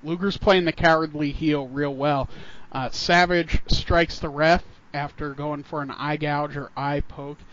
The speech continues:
And throughout all this, it's really, you know, I don't know if it was because they had a whole lot of basketball guys there, and by whole,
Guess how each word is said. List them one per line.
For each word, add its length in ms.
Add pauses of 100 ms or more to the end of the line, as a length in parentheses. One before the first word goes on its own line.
(260)
And 120
throughout 360
all 160
this, 260
it's 140
really, 400
you 80
know, 160
I 60
don't 180
know 120
if 100
it 120
was 120
because 360
they 160
had 220
a 100
whole 200
lot 160
of 80
basketball 640
guys 440
there, 220
and 180
by 200
whole, 460